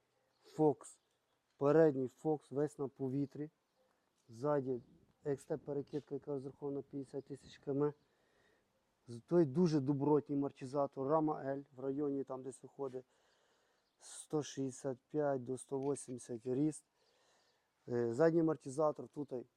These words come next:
регулюється, наприклад, дивіться, бачите, от на нього, на правду. Так, амортизує, наприклад, я включаю тут,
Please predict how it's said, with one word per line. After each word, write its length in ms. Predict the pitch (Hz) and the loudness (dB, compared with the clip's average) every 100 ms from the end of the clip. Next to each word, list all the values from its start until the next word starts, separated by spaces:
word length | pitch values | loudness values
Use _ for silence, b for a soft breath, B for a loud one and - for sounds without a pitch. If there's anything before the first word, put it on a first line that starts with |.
| _ | _
регулюється, 880 | 127 123 131 143 139 131 117 - 117 - _ - | -6 -4 -4 -2 0 -2 -4 -8 -16 -16 _ -16
наприклад, 540 | 120 147 139 - 117 | -4 -2 -2 -4 -8
дивіться, 360 | 123 123 - 127 | -4 -4 -6 -6
бачите, 400 | 139 135 - - b b b _ | -4 -4 -10 -20 b b b _
от 100 | - | -6
на 100 | 127 | -2
нього, 280 | 123 120 110 - - | 0 0 -4 -12 -16
на 300 | - 123 117 | -12 -10 -10
правду. 340 | - 127 175 _ _ _ - | -10 -10 -12 _ _ _ -2
Так, 200 | 131 123 | -2 0
амортизує, 720 | 139 127 135 147 151 139 123 | -4 -4 -4 -2 0 0 -2
наприклад, 460 | 131 156 135 120 | -4 -4 -6 -4
я 100 | 143 | -4
включаю 600 | 139 135 131 147 139 127 | -4 -8 -8 0 0 0
тут, 280 | - 135 127 | -4 -6 -4